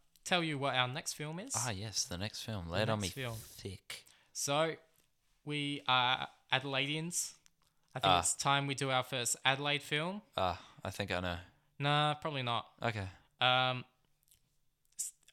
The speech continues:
Speaker 1: I think it's also time we bring in a larger demographic. Maybe get some of the little ones in. I think it's time we do a G-rated film as well.
Speaker 2: Oh, no.
Speaker 1: An Adelaide G-rated film.
Speaker 2: <laughs> I d-,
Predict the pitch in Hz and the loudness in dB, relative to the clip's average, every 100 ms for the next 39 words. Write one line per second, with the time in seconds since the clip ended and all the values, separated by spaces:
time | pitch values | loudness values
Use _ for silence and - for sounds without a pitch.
0 | - 147 165 - 170 151 - 160 147 - | 4 4 4 -2 -2 -2 -4 -6 -4 -2
1 | 147 131 151 - 143 139 127 117 143 135 | -2 -2 -4 0 0 0 -4 -4 -2 0
2 | 131 123 123 123 - _ _ _ _ - | -2 -4 -4 -8 -14 _ _ _ _ -20
3 | 185 156 160 151 131 147 135 143 131 120 | -8 2 2 2 2 0 2 2 2 -2
4 | 110 - - _ _ _ 135 131 131 139 | -6 -12 -20 _ _ _ -2 -2 0 0
5 | - 139 127 127 139 135 120 117 113 113 | 0 0 -2 -2 -2 -2 -2 -6 -8 -10
6 | 113 117 _ - - - 156 143 151 147 | -10 -14 _ -10 -6 -4 2 4 4 4
7 | 139 147 139 143 156 151 151 143 139 - | 2 0 0 0 0 2 0 0 -2 -4
8 | 160 156 123 139 165 110 104 95 87 85 | -2 -4 -4 0 2 2 0 -2 -2 -6
9 | 85 - - 127 127 151 165 156 - 151 | -8 -12 -10 -4 0 2 2 0 0 -2
10 | 147 151 135 123 151 139 117 110 117 | 2 0 0 -6 -4 -2 -4 -4 -2